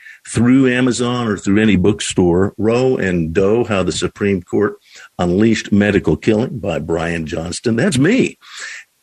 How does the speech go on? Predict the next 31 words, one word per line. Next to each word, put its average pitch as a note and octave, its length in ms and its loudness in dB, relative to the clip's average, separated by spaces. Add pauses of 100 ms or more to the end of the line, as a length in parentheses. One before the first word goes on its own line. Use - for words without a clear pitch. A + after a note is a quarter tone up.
(140)
And, A#2 480 0
uh, G#2+ 220 2
we're C#3+ 80 2
talking C#3+ 400 0
about G#2 300 0
why A2 240 -2
you A#2 100 0
need A2 220 -2
to - 80 4
know A2+ 200 0
this G2+ 300 -2
because G2+ 560 -4
it's F2+ 180 0
back E2 320 -4
at - 60 -2
the A2 80 -4
court. E3 320 -6 (920)
And A#2+ 120 0
you A2 120 4
just G#2+ 180 2
found G#2+ 560 0
out C#3 420 -4 (520)
you C#3+ 300 2
found D#3 520 -2
out C#3+ 520 -2 (300)
from G#2+ 380 2
none D3 260 2
other A2+ 500 0 (320)
than G2 200 2
Bob A#2 340 2
Woodward. A#2 640 2